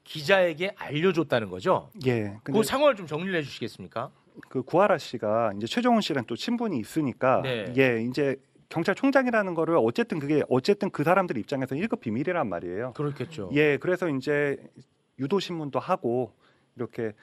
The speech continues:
Speaker 2: 어, 어떤 거냐 이렇게 떠보고 이런 식으로 해서 어떻게 좀 실수처럼 해서 이 얘기가 그냥 편하게 나오게 되는 겁니다.
Speaker 1: 아.
Speaker 2: 예, 그거를 이제 강경윤 기자한테 제보를 해준 거고요.
Speaker 1: 네.
Speaker 2: 근데 강경윤 기자는 기본,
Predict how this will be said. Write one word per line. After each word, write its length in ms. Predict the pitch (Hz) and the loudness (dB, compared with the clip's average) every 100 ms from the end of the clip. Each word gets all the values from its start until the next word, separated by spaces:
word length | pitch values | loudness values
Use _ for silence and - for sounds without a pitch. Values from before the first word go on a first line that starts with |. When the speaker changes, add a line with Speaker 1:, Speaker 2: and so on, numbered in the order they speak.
| _ _ - | _ _ -6
Speaker 2:
어, 120 | 113 | 0
어떤 300 | 139 175 202 | 0 2 2
거냐 200 | 165 151 | 2 0
이렇게 200 | 117 113 | -2 -4
떠보고 460 | 139 247 269 254 170 | 2 2 2 0 0
이런 200 | 113 147 | 0 -2
식으로 300 | 160 147 143 | -2 -2 -2
해서 460 | 131 - 180 196 123 | -2 0 0 0 -4
어떻게 460 | 110 - 147 - | -10 -6 -6 -4
좀 300 | 139 - 127 | -8 -6 -6
실수처럼 800 | 123 - 320 - 330 - 202 160 | -6 -2 -2 0 -2 0 -2 0
해서 160 | 139 123 | -2 -2
이 260 | 104 123 101 | -2 -2 -2
얘기가 320 | 98 117 127 | -4 0 0
그냥 260 | 110 104 107 | 0 -6 -4
편하게 340 | - 175 151 | -2 0 -2
나오게 340 | 101 107 120 | -2 -2 -2
되는 260 | 107 92 92 | -4 -4 -8
겁니다. 240 | 92 90 104 | -10 -8 -6
Speaker 1:
아. 680 | 101 101 104 107 107 110 110 | -6 -6 -8 -8 -8 -4 2
Speaker 2:
예, 100 | 139 | 2
그거를 380 | 135 170 202 180 | 4 4 4 4
이제 100 | 151 | 0
강경윤 360 | - 135 160 156 | -4 -2 -2 -2
기자한테 360 | 147 135 131 | 0 0 0
제보를 360 | 117 107 131 123 | -6 -4 -2 0
해준 240 | 226 277 | 0 0
거고요. 360 | 143 98 110 170 | 0 0 -2 -2
Speaker 1:
네. 340 | 117 113 110 101 | -2 -2 -2 0
Speaker 2:
근데 140 | 165 | -2
강경윤 340 | - 160 226 | 0 2 2
기자는 320 | 208 185 175 170 | 0 0 0 -2
기본, 340 | 135 151 | -4 -4